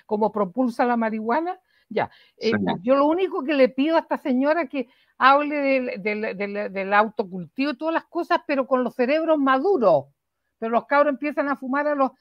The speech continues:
Speaker 1: en la pubertad, po, José Mi-, eh, Ju-, Juan José.
Speaker 2: Claro.
Speaker 1: ¿Entiendes?
Speaker 2: Exacto.
Speaker 1: Y, y, y, ¿y por qué hay un millón de personas que no estudian ni trabajan? ¿Por qué hay carpas en la Alameda? Son todos inmigrantes ilegales,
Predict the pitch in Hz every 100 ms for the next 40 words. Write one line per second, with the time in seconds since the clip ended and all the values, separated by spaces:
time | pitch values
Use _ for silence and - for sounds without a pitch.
0 | - 247 233 226 247 233 - 302 302 285
1 | 170 170 - 143 131 - 180 - 190 -
2 | 190 190 - 104 _ _ _ _ _ -
3 | 101 - - - - _ 180 - 302 330
4 | 349 320 - 208 196 - - 233 247 233
5 | 247 - 226 247 - 302 330 339 302 277
6 | 269 294 294 277 247 294 302 294 277 269
7 | 269 294 294 294 285 240 277 294 285 302
8 | 294 285 _ _ _ _ - 240 214 330
9 | 349 - 311 302 302 285 269 269 262 262
10 | 285 294 311 311 _ _ _ _ _ _
11 | _ - 220 156 247 269 294 285 269 254
12 | 277 233 277 254 226 196 226 294 311 294